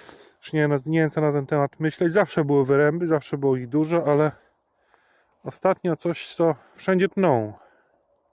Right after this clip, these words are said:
Natomiast tutaj nie użalam się nad losem. Mam nadzieję, że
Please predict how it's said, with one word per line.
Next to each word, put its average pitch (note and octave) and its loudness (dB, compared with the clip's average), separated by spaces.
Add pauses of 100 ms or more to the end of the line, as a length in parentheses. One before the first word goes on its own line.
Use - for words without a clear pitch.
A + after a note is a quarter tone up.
(1200)
Natomiast D#3+ -2
tutaj E3 0
nie E3 2
użalam D#3+ 0
się - -6
nad C#3+ -4 (220)
losem. D3 -2 (1000)
Mam C3+ -10
nadzieję, C3+ -2
że C3 -6